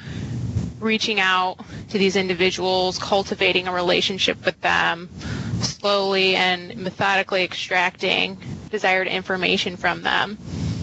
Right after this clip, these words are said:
over the course of, of a period of time, right? So often we'll see that outreach to our employees under the guise of a university presentation to get that, that person to travel and present at a conference. And, and maybe during that trip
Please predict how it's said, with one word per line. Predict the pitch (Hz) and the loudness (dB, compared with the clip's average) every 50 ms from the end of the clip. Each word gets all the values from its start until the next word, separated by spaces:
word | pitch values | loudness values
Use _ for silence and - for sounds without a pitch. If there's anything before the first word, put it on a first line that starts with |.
| - - - - | -6 -4 -4 -4
over | 202 180 | -2 0
the | - 196 | 0 0
course | 196 - - 190 185 185 180 - | -2 -2 0 0 0 0 0 0
of, | - 185 180 170 - - - - - - - - | 0 2 2 0 -2 -4 -8 -6 -6 -4 -2 -2
of | 180 - | -2 -4
a | - - | -4 -2
period | - 190 180 170 | 2 2 4 2
of | 175 175 - | 2 -2 -4
time, | - - 185 165 - - - | -2 0 0 0 0 0 0
right? | 185 180 180 165 - | 0 0 0 -2 -2
So | - 190 180 175 170 170 - - - - - - - - - - - | -2 0 0 0 0 -4 -6 -10 -8 -6 -6 -6 -8 -8 -8 -8 -2
often | - 190 190 185 - 220 214 214 | 0 0 0 2 0 -2 0 0
we'll | 214 214 | -2 -2
see | 202 - 226 | -2 -2 0
that | 208 202 196 | 0 2 2
outreach | 190 196 - - - 196 202 196 - - | 2 2 2 0 0 0 0 0 -2 -2
to | - 214 | 0 2
our | 202 196 | 2 2
employees | 196 196 - - - 202 190 190 190 185 185 185 185 190 - - - - - - - - - - - - - - - - | 2 0 -4 -4 0 2 2 4 4 4 4 2 2 0 -2 -6 -6 -6 -6 -6 -6 -4 -4 -4 -4 -6 -8 -8 -4 -2
under | 202 196 202 | 0 0 0
the | 190 190 | 0 2
guise | - 190 180 185 190 185 | 2 2 2 2 2 -2
of | 196 170 | -4 -4
a | 190 | -2
university | 190 202 214 208 190 180 185 190 190 - - 185 180 | 0 2 2 2 2 4 2 2 2 2 2 2 2
presentation | 170 - 190 185 170 175 170 170 - 175 175 180 - - 165 165 165 160 165 175 175 | 2 2 2 2 2 0 -4 0 2 2 4 4 2 2 2 2 2 2 0 -2 -2
to | - - 220 | -2 -2 0
get | - 202 185 - | 2 0 0 0
that, | - 175 165 165 156 - - | 0 2 2 2 2 0 0
that | - 170 165 - | 0 0 0 0
person | - 196 196 - - 165 | 0 -2 -2 -2 -2 -4
to | 170 165 | -4 -4
travel | - - 185 170 160 170 175 - - - | -2 0 2 2 2 2 0 -2 -4 -4
and | 180 180 | -4 -2
present | 202 196 180 190 180 175 | -2 0 2 2 2 2
at | 165 170 | 2 0
a | |
conference. | 170 - - 180 170 170 175 - - - - - - - - | 0 0 0 0 0 0 -2 -2 -2 0 0 -2 -2 0 0
And, | 220 - - - - - - - - - - - - | 0 0 0 -2 -6 -6 -6 -6 -6 -8 -6 -4 -2
and | 185 190 | 0 2
maybe | 190 190 190 196 | 4 4 4 2
during | 185 196 190 185 185 190 | 2 2 2 2 2 2
that | 190 180 - - | 2 0 0 0
trip | - 202 190 | 0 -2 -2